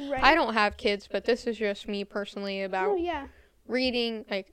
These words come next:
Speaker 2: obviously, my little brothers, like, I helped raise them and whatnot, and I tried to explain things to them, but just sometimes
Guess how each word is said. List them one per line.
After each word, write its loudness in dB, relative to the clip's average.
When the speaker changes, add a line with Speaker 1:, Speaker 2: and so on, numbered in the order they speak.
Speaker 2:
obviously, -6
my -6
little -2
brothers, -4
like, -6
I -8
helped -10
raise -4
them -6
and -10
whatnot, -8
and -4
I -4
tried 0
to 2
explain -4
things -4
to -2
them, -4
but -4
just -8
sometimes -6